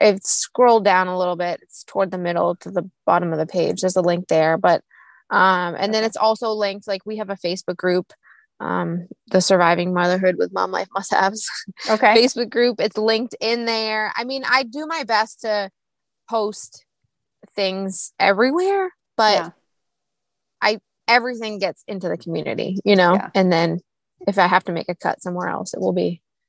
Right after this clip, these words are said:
Speaker 1: Facebook or Insta.
Speaker 2: Yeah. And Instagram, you're pretty active on Instagram, and that's,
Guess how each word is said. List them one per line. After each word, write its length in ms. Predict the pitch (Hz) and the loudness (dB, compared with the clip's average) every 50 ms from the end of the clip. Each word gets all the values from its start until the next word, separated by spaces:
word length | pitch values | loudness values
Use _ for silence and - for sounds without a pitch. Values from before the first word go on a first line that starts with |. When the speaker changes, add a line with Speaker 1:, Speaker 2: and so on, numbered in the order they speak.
| _ _ _ _ - - | _ _ _ _ -4 -2
Speaker 1:
Facebook 320 | 185 180 - - - - | -2 0 0 -2 -2 0
or 120 | - - | 0 0
Insta. 440 | - - 180 - - - - 196 180 - _ - - - - - - - | 0 -2 -4 -2 0 2 2 0 0 -4 _ -14 -12 -10 -10 -10 -10 -6
Speaker 2:
Yeah. 300 | - 180 175 156 160 175 - _ _ _ _ _ - | -4 -2 -2 -2 -4 -8 -14 _ _ _ _ _ 4
And 100 | 247 277 | 6 8
Instagram, 500 | 330 381 381 - 381 262 294 226 220 240 | 8 8 8 6 6 6 6 6 6 6
you're 320 | 233 285 349 330 269 262 220 | 8 8 8 8 6 4 4
pretty 220 | - 294 277 240 | 4 6 8 8
active 340 | 226 214 214 214 - 214 190 | 8 8 6 4 2 2 2
on 140 | 196 190 190 | 2 2 2
Instagram, 640 | 190 202 214 - - 190 170 170 160 160 160 135 180 | 2 -2 -4 -4 -6 -6 -4 -2 -2 -4 -4 -4 -4
and 100 | 202 214 | 0 0
that's, 320 | 220 220 220 - - - | 0 0 0 -4 -10 -20